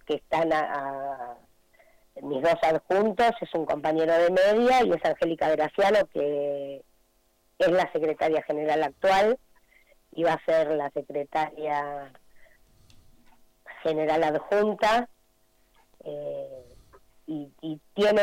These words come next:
esto, ¿no? Esta cosa de, de, del trasvasamiento generacional, porque no nos gusta tirar a los viejos por la ventana. Nosotros creemos que necesitamos esa historia y, y esa, ese acompañamiento de los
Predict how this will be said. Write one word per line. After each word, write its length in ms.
esto, 360
¿no? 220
Esta 320
cosa 440
de, 440
de, 640
del 380
trasvasamiento 800
generacional, 880
porque 300
no 120
nos 140
gusta 280
tirar 260
a 100
los 80
viejos 340
por 160
la 100
ventana. 500
Nosotros 460
creemos 600
que 140
necesitamos 920
esa 240
historia 920
y, 340
y 140
esa, 580
ese 220
acompañamiento 1200
de 120
los 160